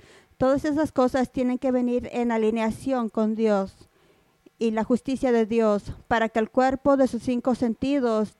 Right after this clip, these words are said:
tengan que llegar a, en esa, a esa alineación con la justicia de Dios y lo que Él llamó y lo que encontramos y lo que vemos.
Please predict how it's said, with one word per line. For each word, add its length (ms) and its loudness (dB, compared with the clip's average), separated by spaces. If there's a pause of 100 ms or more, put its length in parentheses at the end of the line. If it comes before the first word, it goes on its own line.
tengan 300 -2
que 160 0
llegar 480 0
a, 140 -2
en 100 2
esa, 300 -2
a 120 4
esa 200 0
alineación 760 0
con 200 -2
la 100 -2
justicia 500 -2
de 140 0
Dios 420 0 (460)
y 100 -2
lo 160 0
que 200 -2
Él 80 0
llamó 600 2
y 120 -4
lo 160 2
que 80 -2
encontramos 720 -2
y 80 -2
lo 140 0
que 120 -2
vemos. 640 0